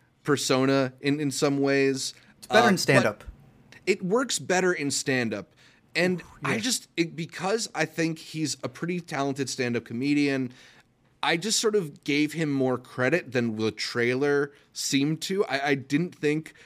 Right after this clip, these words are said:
Speaker 1: that he would do something, uh, so, like, rote and kind of hacky as this one is, because he's not just the star, he's also the director and the co-writer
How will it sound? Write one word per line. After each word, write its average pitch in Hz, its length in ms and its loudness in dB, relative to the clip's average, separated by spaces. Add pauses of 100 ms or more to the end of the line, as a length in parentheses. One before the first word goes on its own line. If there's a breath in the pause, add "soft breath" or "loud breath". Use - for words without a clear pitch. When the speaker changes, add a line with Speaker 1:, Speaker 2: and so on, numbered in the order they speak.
(180 soft breath)
Speaker 1:
that 127 220 0
he 135 120 0
would 127 220 0 (200)
do 131 180 2
something, 143 600 0 (360 soft breath)
uh, 117 120 0
so, 135 680 0
like, 123 320 -4
rote 123 520 0 (340 soft breath)
and 127 160 0
kind 127 240 0
of 113 240 0
hacky 196 600 -6 (280 soft breath)
as 165 140 2
this 175 180 -2
one 196 160 2
is, 190 440 -2 (240 loud breath)
because 165 220 0
he's 170 180 0
not 180 200 2
just 160 240 -2
the 147 60 -2
star, 156 380 2
he's 139 240 0
also 123 280 2
the 117 120 -2
director 123 520 0
and 117 120 -2
the 107 40 -4
co-writer 117 680 0